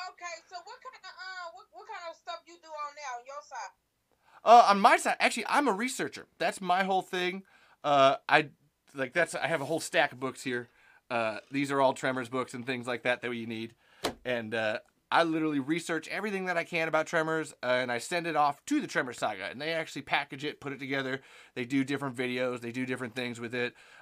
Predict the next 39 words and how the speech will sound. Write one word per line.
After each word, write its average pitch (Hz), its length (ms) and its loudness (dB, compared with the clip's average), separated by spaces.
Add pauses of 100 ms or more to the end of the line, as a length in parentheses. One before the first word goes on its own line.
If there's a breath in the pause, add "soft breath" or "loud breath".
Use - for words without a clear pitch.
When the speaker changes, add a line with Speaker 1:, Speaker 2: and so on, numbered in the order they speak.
Speaker 2:
Uh, 113 420 -2
they 113 140 -6
send 135 260 -2
it 127 120 -4
out 120 200 2
to 117 300 -6 (180)
everybody 123 600 -4
that 117 180 -6
they 120 120 -6
can. 110 500 -6 (420 soft breath)
Uh, 104 360 -4 (120)
but 127 140 -6
that's 131 180 0
my, 123 320 2
I'm, 135 200 -4 (120)
it, 151 200 -6
you 147 160 -10
could - 220 -20
call 139 260 4
me 131 160 0
an 123 80 -4
intern 139 680 -4
if, 131 280 -8
in 135 160 -4
that 123 200 -2
sense. 139 420 -2
I - 40 -6
don't 123 160 -2
know 127 120 0
if 117 100 -8
you 123 80 -4
wanna, 123 200 0 (360)
that's 113 180 -2
my 110 160 -4
best 110 260 -8
way 110 140 -10
of 107 80 -10
putting 117 260 -6
it. 117 160 -8